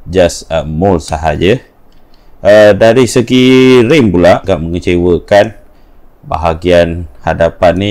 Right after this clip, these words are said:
dah cun dah, cuma bahagian belakang ni aku tak tahu kenapa dia tak boleh buat. Bahagian bawah dia boleh nampak kat sini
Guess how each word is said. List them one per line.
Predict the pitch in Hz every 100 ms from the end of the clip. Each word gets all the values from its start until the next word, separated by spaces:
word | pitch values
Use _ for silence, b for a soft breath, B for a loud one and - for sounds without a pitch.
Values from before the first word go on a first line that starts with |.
| 92
dah | 85 -
cun | - 104 90
dah, | 92 80
cuma | - - 76
bahagian | 78 80 76 76
belakang | 80 78 80
ni | 76
aku | 80 - 80
tak | -
tahu | 78 78
kenapa | - 80 78 80 - 85 90
dia | 87 80
tak | -
boleh | 80 80 78
buat. | 80 87 107 -
Bahagian | - - 78 78
bawah | 76 82 85
dia | 87
boleh | 87 87
nampak | 82 85 92 - 73
kat | 76
sini | 80 76 101 135